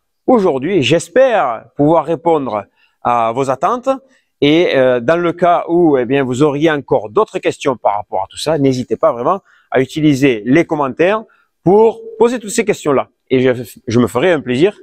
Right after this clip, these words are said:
d'y répondre, sans souci. Alors, on va commencer avec, euh, ce qui arrive le plus souvent, c'est-à-dire nous sommes au milieu du carré de service ici, et donc on nous envoie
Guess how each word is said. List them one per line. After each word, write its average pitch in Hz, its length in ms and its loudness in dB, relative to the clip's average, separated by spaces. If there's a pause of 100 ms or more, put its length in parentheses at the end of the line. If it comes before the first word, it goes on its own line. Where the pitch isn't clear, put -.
d'y 123 180 0
répondre, 95 380 -8
sans 170 140 0
souci. 92 320 -8 (240)
Alors, 196 240 0 (720)
on 139 80 -2
va 165 80 0
commencer 185 480 0
avec, 139 460 -2 (540)
euh, 123 340 0 (920)
ce - 260 -2
qui 123 380 0
arrive 131 360 -2
le 113 140 -2
plus 165 180 -2
souvent, 175 420 0 (320)
c'est-à-dire 147 400 0
nous 147 100 -4
sommes 165 220 0
au 147 80 0
milieu 151 240 0
du 139 100 -8
carré 135 220 -2
de - 60 -12
service 123 340 -4
ici, 190 460 0 (360)
et 143 60 4
donc 202 340 0 (960)
on 170 100 0
nous 196 200 -2
envoie 156 480 0